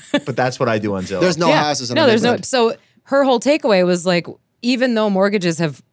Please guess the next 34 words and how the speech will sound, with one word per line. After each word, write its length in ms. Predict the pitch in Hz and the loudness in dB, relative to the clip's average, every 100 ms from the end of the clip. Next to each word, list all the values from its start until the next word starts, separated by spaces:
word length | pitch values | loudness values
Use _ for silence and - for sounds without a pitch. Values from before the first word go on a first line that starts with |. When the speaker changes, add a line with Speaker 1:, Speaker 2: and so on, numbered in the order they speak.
| - | -8
Speaker 3:
absolutely 460 | 165 165 175 156 | -6 -6 -6 -6
cratered, 460 | - - 143 147 156 | -8 -6 -4 -4 -4
right, 240 | 151 147 | -2 -2
and 140 | 160 151 | -2 -4
there's, 240 | 147 135 | -6 -8
the 180 | - 156 | -10 -12
affordability 680 | - 143 160 147 208 214 190 | -10 -10 -8 -4 0 2 2
is 160 | 180 | 0
down, 260 | 160 165 160 | -2 -4 -4
prices 320 | - 196 180 | -4 -4 -2
aren't 140 | 170 156 | -4 -4
gonna 140 | 151 | -6
fall 240 | 226 190 | -2 0
because 260 | 156 156 165 | 0 -4 -4
there's 140 | 156 | -6
still 160 | - 175 | -4 -4
no 120 | 160 | -2
inventory 400 | 160 160 147 143 | -4 -4 -6 -6
and 80 | 135 | -6
there's 120 | 131 | -8
too 120 | - | -8
many 160 | 147 131 | -10 -10
people. 280 | 143 135 131 | -10 -8 -8
It's 140 | - | -8
just 180 | 143 - | -10 -10
gonna 120 | 123 | -12
stay 200 | 120 139 | -10 -8
like 160 | 131 117 | -8 -8
this. 200 | - - | -12 -6
Speaker 2:
Wait, 100 | 175 | -2
Speaker 1:
That 80 | 170 | 0
Speaker 2:
look 100 | 220 | 0
at 60 | 233 | -2
this. 240 | 156 - | -4 -8